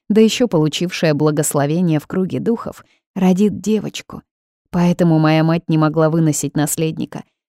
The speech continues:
Хоть она и покинула деревню, но от духов не скрыться, и они были недовольны решением Аяры,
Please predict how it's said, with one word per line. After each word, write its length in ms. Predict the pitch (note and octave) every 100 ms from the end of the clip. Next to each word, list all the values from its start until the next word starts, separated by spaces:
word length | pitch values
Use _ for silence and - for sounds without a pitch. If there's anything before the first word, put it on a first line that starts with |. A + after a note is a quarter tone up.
| -
Хоть 180 | A#3+ A3+
она 220 | G#3 G#3
и 60 |
покинула 560 | G3 G3 - G#3 F3 D3
деревню, 500 | C#3+ E3+ G#3+ E3+ D3+
но 180 | F3 G#3
от 140 | F#3
духов 320 | G3 A#3 G#3
не 140 | G#3+ G#3+
скрыться, 560 | - A3+ A3+ - F3 - _ _ _
и 100 | G3+
они 260 | G3 F#3+ E3
были 220 | F3 E3
недовольны 640 | E3 D3+ D3+ E3+ F3 C#3+
решением 560 | C#3+ - E3 D#3+ D3 D3
Аяры, 440 | D3+ E3 -